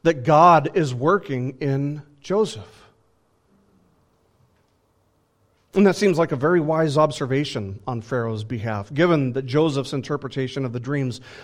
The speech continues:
was so God-focused. See, there's a very real danger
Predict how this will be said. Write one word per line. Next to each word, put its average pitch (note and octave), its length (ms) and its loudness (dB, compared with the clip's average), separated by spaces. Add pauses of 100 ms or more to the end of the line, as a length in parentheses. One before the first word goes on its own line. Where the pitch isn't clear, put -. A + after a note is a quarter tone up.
was E3+ 140 2
so F3+ 260 6
God-focused. C#3+ 1160 -4 (1400)
See, - 120 2
there's G3 200 6
a F3+ 40 4
very F#3 300 4
real E3 280 2
danger B2+ 600 -2